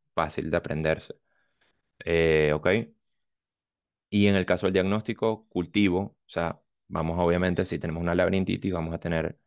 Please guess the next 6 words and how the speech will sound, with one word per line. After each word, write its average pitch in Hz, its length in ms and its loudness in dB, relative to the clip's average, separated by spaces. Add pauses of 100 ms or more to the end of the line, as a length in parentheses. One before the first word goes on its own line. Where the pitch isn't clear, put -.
(580)
eh, 85 760 2
secreción 87 880 0
purulenta 95 680 2 (680)
en 85 220 -2
el 98 100 4
oído 110 400 4